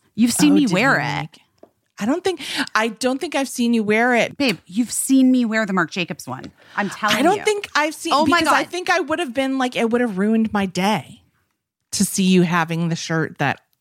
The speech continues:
Speaker 2: I wanted and never had. And I think
Speaker 1: I,
Speaker 2: I would have
Speaker 1: I,
Speaker 2: been,
Speaker 1: I
Speaker 2: like, irrationally mad about it and
Speaker 1: Years.
Speaker 2: through no fault of your own.
Speaker 1: Well,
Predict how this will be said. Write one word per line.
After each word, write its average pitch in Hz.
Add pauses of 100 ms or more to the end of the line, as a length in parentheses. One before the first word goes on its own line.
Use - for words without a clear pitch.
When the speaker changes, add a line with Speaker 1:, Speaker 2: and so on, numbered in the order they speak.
(120)
Speaker 2:
I 147
wanted 90 (280)
and 147
never 135
had. 139 (720)
And 151
I 156
think 151
Speaker 1:
I, 143
Speaker 2:
I -
would 139
have 139
Speaker 1:
I, 147
Speaker 2:
been, 139
Speaker 1:
I 139
Speaker 2:
like, 127 (560)
irrationally 170
mad 147
about 120
it 113
and 147
Speaker 1:
Years. 131 (200)
Speaker 2:
through 165
no 147
fault 135
of 139
your 131
own. 113
Speaker 1:
Well, 208